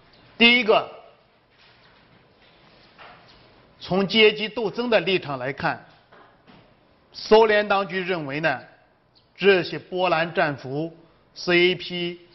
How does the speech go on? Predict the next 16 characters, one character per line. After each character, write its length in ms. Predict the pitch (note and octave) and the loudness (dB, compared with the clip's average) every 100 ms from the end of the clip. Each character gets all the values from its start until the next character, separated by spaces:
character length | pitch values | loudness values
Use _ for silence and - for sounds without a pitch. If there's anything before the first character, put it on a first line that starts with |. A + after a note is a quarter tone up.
| _ F3 | _ -10
冥 440 | F3+ E3 D3 C#3 | -4 -4 -4 -4
顽 280 | C#3+ D#3 D#3+ | -2 -2 -4
不 80 | F3+ | -4
化 300 | - E3+ C#3 | 0 0 -2
的 200 | B2 - _ - - | -10 -18 _ -20 -2
反 300 | E3 D3+ D3 | -2 0 -2
革 140 | D3 | -2
命 200 | G#3+ A3+ | 2 0
分 240 | F3 A3 B2+ | 0 -4 -6
子， 120 | - _ _ _ _ _ _ _ _ _ _ _ _ _ _ _ - | -16 _ _ _ _ _ _ _ _ _ _ _ _ _ _ _ -14
留 380 | C#3+ D#3 E3 F#3+ | -6 0 2 2
下 240 | G#3+ D#3+ - - _ _ _ _ _ | 2 0 -4 -20 _ _ _ _ _
都 240 | F3 F3 | -4 -4
是 140 | E3+ C3 | -6 -12
祸 300 | G#2 D#3+ A#2+ | -14 -12 -14
害。 240 | - B2 | -14 -18